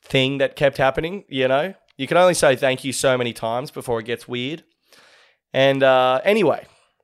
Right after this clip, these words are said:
weirdest thing happened. We're, so we're at this restaurant bar. This isn't that weird. I shouldn't have said the weirdest thing happened.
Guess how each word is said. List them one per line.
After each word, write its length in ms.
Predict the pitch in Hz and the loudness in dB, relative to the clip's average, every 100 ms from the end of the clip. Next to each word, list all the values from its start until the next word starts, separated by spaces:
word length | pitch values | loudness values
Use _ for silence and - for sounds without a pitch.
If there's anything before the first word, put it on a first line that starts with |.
| _ _ _ _ _ _ _ _ | _ _ _ _ _ _ _ _
weirdest 360 | 156 233 285 - | -4 -2 -2 -4
thing 120 | 185 | -2
happened. 300 | 143 123 120 | 0 -2 -4
We're, 200 | 170 202 | -6 -6
so 140 | - | -2
we're 80 | 220 | 0
at 60 | 254 | 0
this 140 | 185 | -2
restaurant 520 | 120 151 156 156 131 | -2 -2 0 -2 -2
bar. 440 | 117 120 120 127 135 _ _ | 0 -2 -2 -6 -12 _ _
This 140 | 208 | -6
isn't 200 | 226 196 | -4 -2
that 180 | 170 131 | 0 0
weird. 320 | 113 107 117 - _ _ _ _ _ _ - | -2 -8 -12 -20 _ _ _ _ _ _ -8
I 60 | 127 | -6
shouldn't 280 | - 196 | -2 -2
have 100 | 180 | -2
said 180 | - 139 | -2 -2
the 60 | 123 | -2
weirdest 320 | 120 117 110 | -2 -4 -4
thing 140 | 117 | -8
happened. 360 | 107 101 110 - | -8 -12 -14 -20